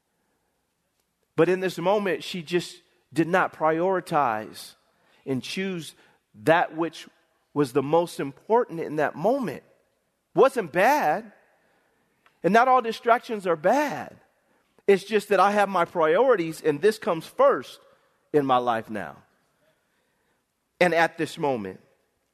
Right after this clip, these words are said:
But Martha was distracted with much serving, and she approached him and said, "Lord,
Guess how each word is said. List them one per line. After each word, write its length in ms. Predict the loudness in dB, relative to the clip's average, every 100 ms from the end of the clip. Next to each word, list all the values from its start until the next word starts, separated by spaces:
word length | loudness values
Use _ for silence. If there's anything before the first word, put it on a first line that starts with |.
| _ _ _ 0
But 100 | 2
Martha 320 | 6 4 4
was 220 | 2 2 0
distracted 640 | -6 -4 2 2 2 -2
with 200 | -2 -2
much 180 | 0 0
serving, 540 | 2 4 4 2 -4
and 100 | -6
she 300 | -6 -2 0
approached 520 | 0 0 2 2 0 -6
him 160 | -4
and 120 | -4
said, 440 | 0 2 2 0 0
"Lord, 600 | 4 6 6 4 -2